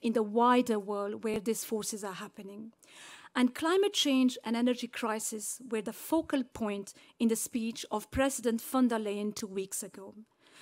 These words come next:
So our endeavors will have to incre-, integrate climate change mitigation actions in every step.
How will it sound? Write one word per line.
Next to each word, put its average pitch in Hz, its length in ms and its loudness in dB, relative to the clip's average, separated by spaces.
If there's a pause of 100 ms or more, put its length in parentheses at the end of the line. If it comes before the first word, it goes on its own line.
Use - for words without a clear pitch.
(140)
So - 280 -4 (160)
our 370 500 6
endeavors 208 800 0 (260)
will 240 200 -2
have 349 340 -6
to 247 140 -2
incre-, 220 560 -2
integrate 214 520 0 (400)
climate 277 460 4
change 233 380 -2
mitigation 220 760 -2 (100)
actions 220 440 -4
in 240 160 4
every 233 340 -2
step. - 400 -8